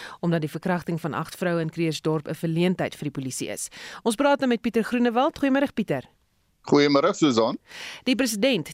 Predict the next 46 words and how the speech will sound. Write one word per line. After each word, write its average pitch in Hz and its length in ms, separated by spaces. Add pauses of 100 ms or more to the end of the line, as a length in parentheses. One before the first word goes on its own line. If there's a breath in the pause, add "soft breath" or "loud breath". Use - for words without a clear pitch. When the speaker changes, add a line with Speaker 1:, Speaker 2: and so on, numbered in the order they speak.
Speaker 1:
Cele 262 440
en - 100
die 233 80
voormalige 202 540
polisiekommissaris 196 960
Kegla 214 360
Sitole 202 540
het 156 160
voorheen 214 280
beloftes 165 460
gemaak 156 360
om 165 160
werk 156 300
te 247 80
maak 165 300
van 175 140
hierdie 147 260
agterstand. 180 640
Is 220 140
dit - 180
gedoen? 165 380 (1200 loud breath)
Speaker 2:
Baie 127 280
duidelik 156 400
nie 185 160
as 139 140
ek 143 120
kyk 160 200
na 156 80
die 127 140
syfers, - 640 (280 soft breath)
want 113 280
die 117 100
syfers 220 400
wat 139 180
ek 127 140
hier 123 220
aanhaal 123 420 (160)
is - 320
die 120 140
verslae. 127 580
Die 156 100
verslae 143 480
lê 120 120
hier 107 180
voor 147 340
my 107 220